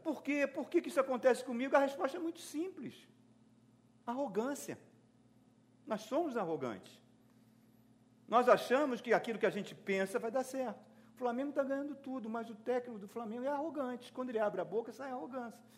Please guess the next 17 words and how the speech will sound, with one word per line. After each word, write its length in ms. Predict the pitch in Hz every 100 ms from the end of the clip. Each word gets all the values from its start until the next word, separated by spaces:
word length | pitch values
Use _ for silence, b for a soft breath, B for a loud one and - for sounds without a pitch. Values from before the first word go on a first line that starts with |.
| B B B -
Na 140 | 220
hora 160 | 240 247
que 80 |
ele 100 | 226
cair, 320 | 208 202 190 247
todo 260 | - 254 269
mundo 160 | 285
vai 100 | 285
vibrar. 400 | 285 277 262 214 - - - - - - - - - - - - -
Porque 260 | 196 180 202
só 200 | - 220
se 140 | 214
sustenta, 680 | 202 185 - 214 254 240 170
irmãos, 420 | 139 117 101 98
quem 120 | -
é 40 | 190
humilde. 460 | 190 170 156 120